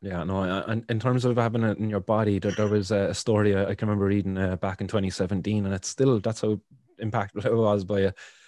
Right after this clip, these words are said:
But it was a, a D J, a British D J, who had, uh, been home for Christmas time, and he'd been, like, he said that he was in the presence of somebody who had been smoking cannabis.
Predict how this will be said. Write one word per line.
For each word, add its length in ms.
But 60
it 60
was 120
a, 300
a 80
D 260
J, 300
a 60
British 380
D 200
J, 240
who 200
had, 160
uh, 220
been 200
home 300
for 140
Christmas 400
time, 320
and 100
he'd 240
been, 460
like, 140
he 120
said 320
that 80
he 80
was 160
in 80
the 60
presence 460
of 60
somebody 320
who 120
had 100
been 140
smoking 420
cannabis. 540